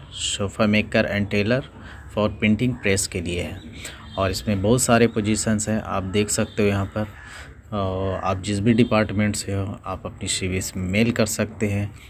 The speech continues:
ये client interview मुंबई में इलेवन जनवरी को, ग्यारह जनवरी को होने वाला है। और client interview पटना में, पटना बिहार में होने वाला है, ये तेरह जनवरी को। आपके देख लो, ये client interview जमशेदपुर में जो होने वाला है, ये पन्द्रह को।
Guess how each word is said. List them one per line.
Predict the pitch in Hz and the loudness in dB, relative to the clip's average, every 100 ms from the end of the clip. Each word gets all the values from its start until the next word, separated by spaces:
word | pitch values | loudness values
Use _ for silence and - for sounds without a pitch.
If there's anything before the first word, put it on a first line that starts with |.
| - - | -18 -6
ये | 101 | -2
client | 101 - - 101 117 120 | -2 -4 2 4 6 6
interview | 120 110 117 113 113 | 4 4 4 4 6
मुंबई | 110 104 104 110 117 | 4 4 2 4 6
में | 120 123 123 - - | 6 4 0 -14 -12
इलेवन | 95 104 120 | -2 4 6
जनवरी | 120 117 117 117 | 8 8 6 6
को, | 113 110 | 6 4
ग्यारह | 101 107 | 4 4
जनवरी | 113 117 117 113 117 | 6 6 6 6 6
को | 120 | 6
होने | 120 120 | 6 6
वाला | 117 117 120 | 6 6 2
है। | 123 | 0
और | - - | -6 -2
client | 101 110 107 | 0 2 0
interview | 104 110 | 2 0
पटना | 104 101 - 110 107 | 2 -2 2 2 2
में, | 87 85 - | 0 -6 -8
पटना | 101 113 113 | -2 2 2
बिहार | 107 101 110 | 4 4 6
में | 113 | 6
होने | 104 107 107 | 4 4 4
वाला | 104 107 | 2 2
है, | 107 110 | 0 2
ये | 127 | 0
तेरह | 135 101 104 | 0 2 4
जनवरी | 113 98 90 85 | 4 2 0 -4
को। | 78 - 87 - - - - - - - | -6 -8 -10 -12 -20 -20 -14 -14 -14 -2
आपके | 95 98 - 95 | 0 0 -2 0
देख | 101 104 117 | 2 4 4
लो, | 113 | 4
ये | 104 | 4
client | 104 104 110 113 | 2 2 4 4
interview | 107 113 110 | 2 2 2
जमशेदपुर | 104 107 98 120 117 - 110 | 4 2 4 2 2 2 4
में | 110 | 4
जो | 110 | 4
होने | 107 110 | 4 4
वाला | 110 | 4
है, | 110 | 4
ये | 107 | 2
पन्द्रह | 101 104 110 | 0 2 2
को। | 101 113 | 2 -4